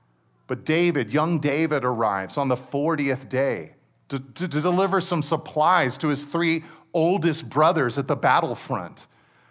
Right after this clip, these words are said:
And he hears this Philistine mocking the armies of God, and he says, "Who is this Philistine that he should defy the armies of the living God?" It's the first time in the entire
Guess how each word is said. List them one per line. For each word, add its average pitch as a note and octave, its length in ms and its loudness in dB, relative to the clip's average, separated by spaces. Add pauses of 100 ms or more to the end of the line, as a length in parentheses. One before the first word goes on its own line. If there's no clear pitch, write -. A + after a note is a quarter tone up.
And E3 80 -2
he E3 60 0
hears G3+ 420 -2
this D#3+ 320 -4 (220)
Philistine E3+ 840 0
mocking D3+ 720 4
the D3 140 0 (180)
armies G3 480 0
of C3 140 -2
God, F#3 360 4
and D#3 120 0
he E3 80 0
says, E3 260 -2
"Who A#3 240 -4
is G3+ 240 0
this D3 220 -4
Philistine C#3+ 640 -2
that C#3 160 -4
he F#3 100 -6
should F3 260 -2
defy D#3 520 0 (400)
the D#3+ 140 2 (180)
armies D#3+ 720 2 (340)
of C#3+ 160 2
the D3+ 120 2
living C#3 360 2
God?" A#2+ 380 2 (840)
It's F#3 200 0
the - 80 0
first G#3+ 480 0
time F#3 420 2
in D#3 140 2
the D3 120 2
entire F#3 760 0